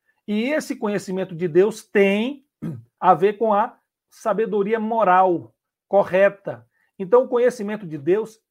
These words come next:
envolve necessariamente uma questão moral e ética. Então, vejam, nós começamos com isso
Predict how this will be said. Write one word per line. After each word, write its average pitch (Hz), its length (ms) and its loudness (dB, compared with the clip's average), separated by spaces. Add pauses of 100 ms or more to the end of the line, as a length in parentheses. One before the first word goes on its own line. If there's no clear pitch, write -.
envolve 202 580 0
necessariamente 202 880 -6 (280)
uma 233 140 -6
questão 190 320 -4
moral 185 840 2 (240)
e 165 160 -6
ética. 139 360 -8 (300)
Então, 214 220 2
vejam, 190 320 -2 (440)
nós 240 180 -4
começamos 311 480 -2
com 175 160 -10
isso 220 460 -12